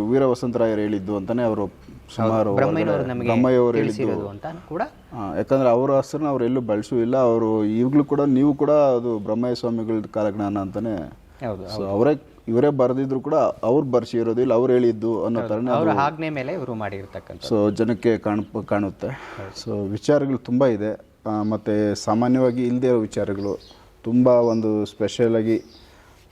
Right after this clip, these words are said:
Speaker 1: ಆ, ನಮ್ಮ ಒಂದು ಬೆಂಗಳೂರು, ನಮ್ಮಲ್ಲಿ, ನಮ್ಮಲ್ಲಿ ಆಗಿರೋ ಘಟನೆಗಳಿವೆಲ್ಲನೂ. So ಈ ಥರದ ವಿಚಾರಗಳಿಗೆ ಸಂಬಂಧಪಟ್ಟಂಗೆ ಒಂದು ಜ್ಞಾನ ಇವರಲ್ಲಿತ್ತು, ಅದನ್ನು ತಿಳಿಸಿದ್ದಾರೆ. But ಈಗ ಇದೊಂದು ಮಾಧ್ಯಮ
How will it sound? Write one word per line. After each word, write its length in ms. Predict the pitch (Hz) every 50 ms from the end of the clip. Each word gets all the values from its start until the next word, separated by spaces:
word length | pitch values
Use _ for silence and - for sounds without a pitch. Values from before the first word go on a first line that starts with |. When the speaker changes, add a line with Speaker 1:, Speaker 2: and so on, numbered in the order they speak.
| - 98
Speaker 1:
ಆ, 120 | 95 98 98
ನಮ್ಮ 300 | 98 104 113 127 127 131 127 123 120 117 113 113 110 110 110
ಒಂದು 440 | 110 110 107 107 104 104 101 101 - - - - _ _ - _ _ _ _ - -
ಬೆಂಗಳೂರು, 420 | 110 110 104 113 123 123 117 107 - - - -
ನಮ್ಮಲ್ಲಿ, 480 | 101 101 107 117 117 120 117 113 - - - -
ನಮ್ಮಲ್ಲಿ 320 | - 101 104 117 120 120 113
ಆಗಿರೋ 280 | 107 104 107 107 104
ಘಟನೆಗಳಿವೆಲ್ಲನೂ. 960 | 90 98 92 95 98 95 90 92 90 87 90 90 90 92 92 90 90 92 87 80 - - - - - - - - -
So 80 | 101 90
ಈ 100 | 92 101
ಥರದ 280 | - - 120 113 110 104
ವಿಚಾರಗಳಿಗೆ 520 | 104 92 - 110 101 107 101 101 101 -
ಸಂಬಂಧಪಟ್ಟಂಗೆ 600 | - 101 101 101 92 - - 90 - 107 104 104
ಒಂದು 220 | 104 104 101 98 90
ಜ್ಞಾನ 340 | 90 95 104 104 110 117
ಇವರಲ್ಲಿತ್ತು, 720 | 117 117 110 104 101 104 98 101 110 117 - - 139 135 - - - - - - - - -
ಅದನ್ನು 260 | 95 107 107 107 98
ತಿಳಿಸಿದ್ದಾರೆ. 500 | - 123 131 127 - 139 127 127 127 127 123 - - - - - - 123
But 200 | - - - 110
ಈಗ 180 | 127 147 143
ಇದೊಂದು 520 | 147 135 127 117 120 120 135 131 135 131 117
ಮಾಧ್ಯಮ 480 | 113 107 104 110 107 117 117 113 110